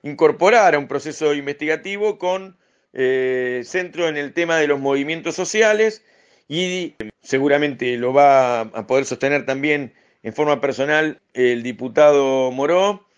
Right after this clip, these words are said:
y los que estaban ahí. Aquí en esta causa se expresan los tres elementos, eh, o todos los elementos de lawfare, que tipifican el lawfare, que es la, eh, el intento de aniquilación, eh, del adversario o el enemigo, la búsqueda a través de la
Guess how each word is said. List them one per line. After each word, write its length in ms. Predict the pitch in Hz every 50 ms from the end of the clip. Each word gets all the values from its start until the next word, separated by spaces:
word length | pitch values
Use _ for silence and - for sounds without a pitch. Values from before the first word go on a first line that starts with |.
| _ _ _
y 120 | - 113
los 120 | 117 117 117
que 80 | 117
estaban 300 | 113 - 156 156 160 160
ahí. 400 | 165 170 180 190 202 214 208 - _ _ _ _ _ _ _
Aquí 460 | - 120 127 123 - 156 160 165 165 160
en 80 | 156
esta 220 | 156 151 156 151 143
causa 380 | 170 180 190 190 185 196 185
se 140 | - - 143
expresan 480 | 131 - - 170 175 165 - 170 165 151
los 160 | 143 135 -
tres 240 | 208 226 233 226 202
elementos, 680 | 185 175 175 175 185 185 185 156 190 185 175 185 - - _ _ _ _ _ _ _ _
eh, 300 | - 123 127 131 127 123
o 100 | 120 120
todos 220 | 120 - 226 220 208
los 160 | 190 180 165
elementos 600 | 156 156 165 175 185 180 - 202 196 190 185 - _ _ _ _ _ _ _ _
de 640 | 123 131 151 160 160 160 160 160 156 156 151 147 147
lawfare, 600 | 143 147 156 160 151 151 - - 139 127 120 107
que 180 | - 113 117 117
tipifican 680 | - - 135 127 - 147 135 - 202 185 - 165 156
el 120 | 156 151 156
lawfare, 540 | 156 160 156 - 202 208 208 214 208 180 -
que 240 | - 131 135 147
es 80 | 147 143
la, 360 | 139 139 135 135 127 113 - _ _ _ _
eh, 280 | - 123 123 127 131 131
el 100 | 131 143
intento 340 | 151 147 175 175 165 151 165
de 60 | 160
aniquilación, 960 | 156 156 139 139 156 156 151 - - 208 - 202 202 208 202 202 196 180 - - 107
eh, 280 | 139 135 131 131 127 127
del 460 | 127 123 127 127 127 127 127 123 127
adversario 580 | 131 139 135 135 139 131 - 175 165 170 165
o 40 | 156 160
el 60 | 156
enemigo, 680 | 165 180 196 208 220 214 208 208 208 208 202 202 202 190
la 280 | 175 147 131 127 131
búsqueda 560 | 131 147 170 165 170 - 147 143 143 127 113 117
a 80 | 120
través 220 | 95 120 131 139 143
de 60 | 139
la 340 | 143 143 135 135 127 120